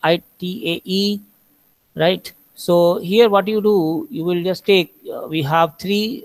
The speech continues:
values. So which is the minimum one? So that you have to take.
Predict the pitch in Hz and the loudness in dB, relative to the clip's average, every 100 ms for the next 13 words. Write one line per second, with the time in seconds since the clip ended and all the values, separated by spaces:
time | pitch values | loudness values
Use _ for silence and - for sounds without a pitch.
0 | - 156 160 151 160 202 - _ _ _ | -10 0 2 2 -2 -4 -8 _ _ _
1 | 156 202 202 226 214 185 170 185 190 180 | -4 -2 -2 -2 -2 -2 -4 -4 0 0
2 | 143 120 120 - 147 151 175 - 160 147 | 0 -2 -6 -12 -4 -2 -2 -2 -4 -4
3 | 151 151 151 117 | -4 -4 -4 -4